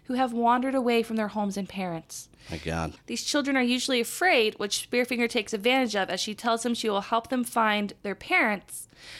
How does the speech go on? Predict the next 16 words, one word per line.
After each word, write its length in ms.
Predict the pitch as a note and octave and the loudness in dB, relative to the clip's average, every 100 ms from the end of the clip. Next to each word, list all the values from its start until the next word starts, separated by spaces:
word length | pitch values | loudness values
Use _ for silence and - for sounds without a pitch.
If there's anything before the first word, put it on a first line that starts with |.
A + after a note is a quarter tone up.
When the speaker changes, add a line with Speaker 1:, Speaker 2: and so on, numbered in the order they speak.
| - - - | -18 -16 -4
Speaker 1:
but 140 | A3+ | -2
her 160 | A#3 A3 | 0 0
antic 380 | - A#3 A#3 C4+ | 0 0 0 -2
is 160 | - G#3+ | -2 -4
slow 640 | - - A3 G#3+ G#3+ G#3+ - _ _ _ - | -4 -2 2 4 2 0 -6 _ _ _ -6
and 220 | G#3 G3+ - | -4 -4 -6
she 180 | - G3+ | -6 -4
sings 280 | - G#3+ G3+ | -2 -2 -2
them 140 | G3 | -2
to 80 | F3+ | -2
sleep. 400 | - G#3+ D#3 - | -2 0 0 0
Like, 180 | D#3+ D3 | -2 -2
she's 440 | - F#3+ E3+ - - - _ _ - | -2 -4 -4 -8 -12 -20 _ _ -2
walking 400 | G3 F#3+ G#3+ G3+ | 2 2 0 0
with 180 | F#3+ | 0
them, 240 | F#3+ F#3+ | 0 -4